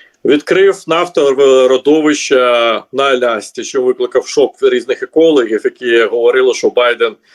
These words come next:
виявляється, такий великий еколог. Е, далі, що він зробив? Е, витиснув Росію з газового ринку, скориставшись можливістю. Е, збільшив В П К, зму-, змусив європейські країни платити більше за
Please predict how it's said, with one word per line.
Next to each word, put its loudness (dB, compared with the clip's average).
виявляється, -2
такий -4
великий 0
еколог. 0
Е, 0
далі, -2
що -2
він -2
зробив? -2
Е, 2
витиснув 0
Росію 0
з -2
газового 2
ринку, -6
скориставшись -4
можливістю. 0
Е, 2
збільшив 0
В 0
П -2
К, -4
зму-, -6
змусив -2
європейські -2
країни -2
платити -4
більше -6
за -2